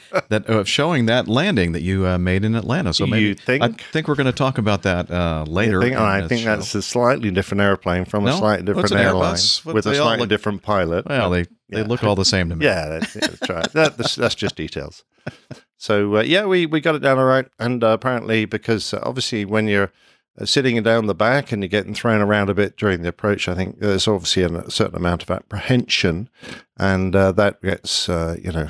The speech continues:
Speaker 1: people then are a bit re-, relieved when you manage to touch down nice and, uh, smoothly. And, uh, there was a round of applause, but of course, being, like, three hundred feet behind me, I'd never heard that because we're quite a long aeroplane. And, uh,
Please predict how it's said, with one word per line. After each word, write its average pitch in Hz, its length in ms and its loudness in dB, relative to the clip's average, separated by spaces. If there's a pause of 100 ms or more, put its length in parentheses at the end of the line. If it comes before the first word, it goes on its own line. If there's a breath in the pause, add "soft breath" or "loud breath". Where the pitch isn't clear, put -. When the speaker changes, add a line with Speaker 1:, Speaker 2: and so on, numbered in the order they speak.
Speaker 1:
people 98 260 -2
then 87 220 2
are 87 140 2
a - 40 -6
bit - 300 -6
re-, 90 80 0 (300)
relieved 90 440 2
when 87 140 2
you 85 80 2
manage 85 280 2
to 82 200 -2 (240)
touch - 240 -4
down 85 200 -2
nice 85 260 0
and, 82 140 -6 (580 soft breath)
uh, 85 280 2
smoothly. 110 1040 2
And, 117 500 2
uh, 113 280 6
there 107 180 2
was 101 180 0
a 110 60 2
round 110 160 4
of 95 80 -4
applause, 127 420 0
but 110 200 -2
of - 80 -6
course, 110 320 2 (500 loud breath)
being, 107 240 0
like, 98 240 2 (480)
three 110 220 2
hundred 95 260 2
feet - 280 -2
behind 98 340 0
me, 78 140 0
I'd 92 280 0
never 92 280 0
heard 92 280 2
that 85 200 -10 (140)
because - 420 -6
we're 98 80 -4
quite - 220 -2
a 90 60 0
long 90 240 2
aeroplane. 82 460 -6 (180)
And, 95 320 -6
uh, 92 180 -2